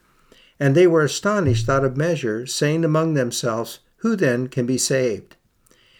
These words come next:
And Jesus looking upon them saith, "With men it is impossible, but with God,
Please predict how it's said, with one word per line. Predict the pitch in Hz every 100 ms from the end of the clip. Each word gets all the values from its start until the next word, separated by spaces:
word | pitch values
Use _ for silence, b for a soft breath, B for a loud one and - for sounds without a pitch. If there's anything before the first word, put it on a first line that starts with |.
| b b
And | 147 135
Jesus | 233 233 180 -
looking | 175 175 156
upon | 139 151 156 147
them | 120
saith, | - - 113 120 127 -
"With | 139 127
men | 139 170 190 196 165
it | 143
is | 139
impossible, | 143 131 160 151 - 117 110 113 b b b
but | - 135
with | 127 123
God, | 170 170 127 110 135